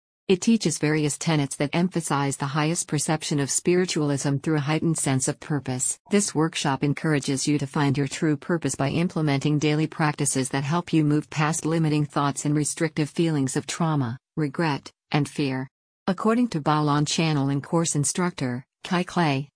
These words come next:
conquering such negative feelings will lead to an increased spiritual vibration that reveals your hidden strengths, energy, and passions. Kai Clay has facilitated several workshops and courses centered on heightened spiritual vibration,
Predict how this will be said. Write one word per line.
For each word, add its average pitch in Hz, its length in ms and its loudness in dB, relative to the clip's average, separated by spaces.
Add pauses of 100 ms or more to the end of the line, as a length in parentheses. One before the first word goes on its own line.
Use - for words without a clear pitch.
(120)
conquering 175 500 2
such 160 340 0
negative 175 340 2
feelings 156 500 0
will 147 80 0
lead 156 240 0
to 160 100 0
an 139 100 4
increased 170 460 0
spiritual 170 600 0
vibration 147 600 0
that 135 160 0
reveals 151 420 2
your 143 120 2
hidden 165 240 2
strengths, 151 600 -2 (220)
energy, 147 580 2 (200)
and 165 180 2
passions. 135 800 -2
Kai 180 180 0
Clay 175 300 0
has 147 240 0
facilitated 160 720 0
several 165 420 0
workshops 147 680 0
and 147 140 0
courses 160 420 -2
centered 151 380 0
on 139 140 0
heightened 156 440 0
spiritual 160 600 2
vibration, 147 760 0